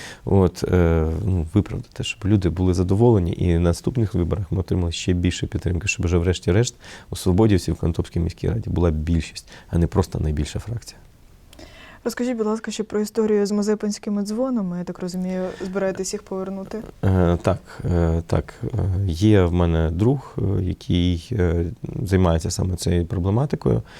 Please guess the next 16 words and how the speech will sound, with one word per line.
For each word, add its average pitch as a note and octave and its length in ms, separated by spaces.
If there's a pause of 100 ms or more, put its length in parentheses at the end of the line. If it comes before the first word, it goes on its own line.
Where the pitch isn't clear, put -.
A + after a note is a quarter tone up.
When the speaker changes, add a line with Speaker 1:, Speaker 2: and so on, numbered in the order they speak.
(320)
Speaker 1:
Він F#2+ 360
очолює E2+ 680
організацію E2 1000
Музеї E2 460
України. C3 560 (380)
Я G2 180
познайомився F2+ 680
з E2 80
ним, E2 240 (240)
коли E2+ 300
я D#2+ 60
перебував E2 420
на E2 60
сході - 280
України, E2 360
е, E2+ 220